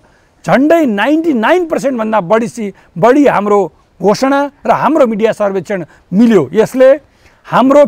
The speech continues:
फिल्डमा काम गर्ने रिपोर्टरहरू, हाम्रा समाचारदाताहरू र हामीलाई सूचनादाताहरू, समाचार दिने सूचनादाताहरू र हाम्रा समाचारका स्रोतहरू पनि कति बलिया र कति भरपर्दा रहेछन् भन्ने कुराको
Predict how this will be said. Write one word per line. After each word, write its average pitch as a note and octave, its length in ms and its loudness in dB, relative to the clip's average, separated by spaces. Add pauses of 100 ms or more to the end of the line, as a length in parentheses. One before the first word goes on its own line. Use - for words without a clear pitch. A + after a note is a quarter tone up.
फिल्डमा C#4 420 0
काम A#3 320 -6
गर्ने A3 300 -2 (380)
रिपोर्टरहरू, A#3+ 720 2 (300)
हाम्रा A#3 340 0
समाचारदाताहरू A3 1080 0 (400)
र A#3+ 40 0
हामीलाई C4+ 500 0
सूचनादाताहरू, A3+ 920 0 (300)
समाचार C4 480 0
दिने A#3 220 -4
सूचनादाताहरू A#3 920 -2
र A#3+ 60 -4
हाम्रा G3+ 360 0 (220)
समाचारका B3 600 0
स्रोतहरू C4 520 0
पनि G3+ 300 -2 (180)
कति C#4 320 -2
बलिया A#3+ 560 2
र C4 160 0
कति B3 220 -6
भरपर्दा A#3 500 -2
रहेछन् G#3+ 320 -4
भन्ने F3+ 240 -10
कुराको G3 320 -4